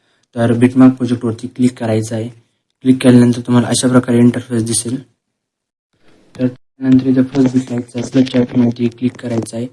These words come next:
मीडियामध्ये जायचं आहे. मीडियामध्ये गेल्यानंतर तुम्हाला हे मटेरियल आपल्या Telegram चॅनलवरती जाऊ, Telegram चॅनलवरती भेटून जाईल. तर Telegram चॅनलची लिंक तुम्हाला आपल्या डिस्क्रिप्शन बॉक्समध्ये भेटेल.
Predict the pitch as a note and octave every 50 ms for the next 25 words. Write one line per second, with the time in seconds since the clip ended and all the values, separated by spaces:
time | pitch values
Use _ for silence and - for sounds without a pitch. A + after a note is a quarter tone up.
0 | _ _ _ _ _ _ _ _ B2 B2 B2 B2+ B2+ B2 B2 A#2 B2+ A#2+ A#2 A2+
1 | A2 - - A2+ A#2 A#2 A#2+ B2 B2+ C3 B2+ B2 A#2+ A#2 A#2+ A#2+ A#2+ A#2 A#2+ A#2+
2 | A#2+ A#2 A2+ - A#2 B2 - - _ _ _ _ _ _ _ _ - - - B2+
3 | A#2+ B2+ - B2 B2+ C3 C3 B2+ B2 B2 C3 B2+ B2+ C3 B2+ B2 A2+ - B2 A#2+
4 | - - B2+ B2 B2 B2 B2+ B2+ C3 B2+ - B2 A#2+ A#2+ B2 A#2+ A#2 A2+ - -
5 | A#2 A#2 A#2 A#2+ - _ _ _ _ _ _ _ _ - - - - - - _
6 | _ _ _ - B2+ B2+ B2+ B2+ B2+ C3 C3 B2+ B2 B2 B2 A#2+ A#2+ A#2 A#2 A2+
7 | - - A#2+ A#2+ A#2+ A#2 A#2+ - B2 B2 A#2 A#2+ A#2+ A#2+ - _ _ _ _ _
8 | B2 A#2+ - B2+ B2+ C3 C3 C3 C3 C3 C3 C3 B2+ B2 A#2+ A2+ - B2 B2 B2
9 | A#2+ B2 A#2+ A#2+ A#2 A#2 A2+ A#2+ A#2+ A2+ A2 - - - B2+ A#2+ - C3 A#2+ A2+
10 | A#2+ A#2 - - B2+ A#2+ A#2 A2+ B2 A#2+ A#2 B2 A#2 - A#2 A2